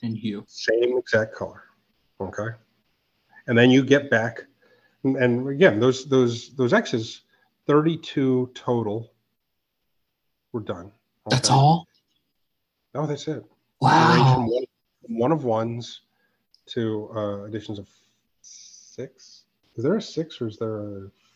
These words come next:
Speaker 2: four? I'm, I'm not sure, but there's, um,
Speaker 1: It's
Speaker 2: Del
Speaker 1: low.
Speaker 2: Unser, Del Unser Yellow, I think, is the, the, the highest.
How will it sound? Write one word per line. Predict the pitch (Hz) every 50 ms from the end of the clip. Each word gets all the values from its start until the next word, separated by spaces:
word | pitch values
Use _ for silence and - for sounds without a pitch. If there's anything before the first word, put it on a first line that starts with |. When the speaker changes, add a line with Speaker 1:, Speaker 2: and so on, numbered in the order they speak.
| _ _ _ _ _
Speaker 2:
four? | - 110 104 95 80 - - - _ _ _ - - - - -
I'm, | 151 156 156
I'm | 160 165
not | 180 175 170
sure, | - - - -
but | 151 147
there's, | 165 147 - - - - - - - - -
um, | 160 135 127 117 113 107 131
Speaker 1:
It's | 175 165 -
Speaker 2:
Del | - 165
Speaker 1:
low. | 151 135 160 160
Speaker 2:
Unser, | 143 135 131 - - - 127 123 - _ _ _ _ _ _ _ _
Del | - 156 165 151
Unser | 135 127 - - 135
Yellow, | 113 107 107 104 101 95 87 85
I | 87
think, | - _ - 98 - _ -
is | 95 - - -
the, | 92 90 - - _ _ _ _ _ _ _ _ _ _ _ _ _ _ _ _ _ -
the, | 110 98 92 92 92 101
the | 107
highest. | - - 101 87 80 - - - - _